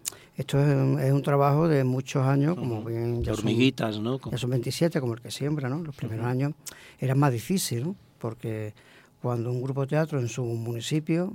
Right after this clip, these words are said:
Speaker 1: actúa, pues to-, todo el mundo acude, todo
Speaker 2: Claro.
Speaker 1: el mundo lo apoya, y ahora era, eh, llevar el público, hacer público, educarlo al teatro, llevarlo a otras obras de, a otros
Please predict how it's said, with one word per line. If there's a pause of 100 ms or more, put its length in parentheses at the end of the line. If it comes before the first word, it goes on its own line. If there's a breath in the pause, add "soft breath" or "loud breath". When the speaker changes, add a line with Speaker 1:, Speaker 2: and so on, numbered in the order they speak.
Speaker 1:
actúa,
pues
to-, (160)
todo
el
mundo
acude,
todo
Speaker 2:
Claro.
Speaker 1:
el
mundo
lo
apoya, (420 loud breath)
y
ahora
era,
eh,
llevar
el
público,
hacer
público,
educarlo
al
teatro,
llevarlo
a
otras
obras
de, (300 loud breath)
a
otros